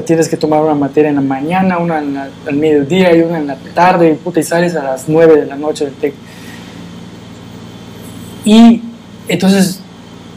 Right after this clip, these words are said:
yo empiezo a tener muchos tiempos muertos y me meto a la biblioteca del tec. Y empiezo a hacer, de re-, a veces empecé yendo a la biblioteca a, a,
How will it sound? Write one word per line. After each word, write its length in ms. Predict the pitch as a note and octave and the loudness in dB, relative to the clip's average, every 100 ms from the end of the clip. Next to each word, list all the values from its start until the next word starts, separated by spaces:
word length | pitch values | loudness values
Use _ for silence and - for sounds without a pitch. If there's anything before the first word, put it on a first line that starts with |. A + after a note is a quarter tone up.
| - - D#3 C#3+ C3+ - | -20 -10 -6 -6 -8 -2
yo 100 | F#3 | -2
empiezo 260 | E3+ F#3+ - | 0 -2 -2
a 20 | |
tener 240 | E3 E3+ | 0 0
muchos 380 | E3+ E3 D#3+ - | 0 0 -4 -6
tiempos 400 | - D#3+ D#3 D3 | 0 0 2 0
muertos 540 | D3 D#3+ E3 D3+ - - - - - - - - | 2 2 0 -4 -8 -16 -20 -20 -20 -20 -12 -2
y 80 | |
me 120 | D#3 D#3 | 2 4
meto 340 | D#3 D3+ D#3 | 4 2 0
a 40 | |
la 80 | C#3+ | 0
biblioteca 600 | C#3+ C#3+ C#3+ D3+ D3 D3 A#2 - - | -2 0 0 0 0 -2 -12 -18 -12
del 140 | C#3+ C3 | -10 -2
tec. 160 | D#3 - - - - - - - - - - - - - - - - - - - - - - - - - - - - | -2 -2 -20 -20 -18 -16 -16 -18 -18 -20 -20 -20 -20 -18 -18 -18 -18 -18 -18 -18 -18 -18 -18 -20 -20 -20 -20 -18 -4
Y 100 | - | 0
empiezo 460 | F3 G#3 A3 G#3 F#3+ F#3+ | 2 6 6 6 2 2
a 80 | F3 | -2
hacer, 340 | E3 F3 E3+ E3+ | -2 0 -2 -2
de 140 | E3+ F3 | -2 0
re-, 200 | G3+ G3+ - - - - | 0 0 -8 -14 -14 -4
a 60 | G3+ | 4
veces 420 | C4 B3+ A3+ - - - | 6 6 4 -2 -14 -2
empecé 400 | G#3 B3+ B3 C#4+ | 4 4 6 8
yendo 280 | C4+ C4 A#3+ | 10 10 8
a 20 | |
la 60 | F3+ | 8
biblioteca 480 | D#3+ D#3+ A3 A3 | 6 6 6 4
a, 460 | F3 E3 D#3 D3+ | 4 4 2 0
a, 20 | D#3 | -4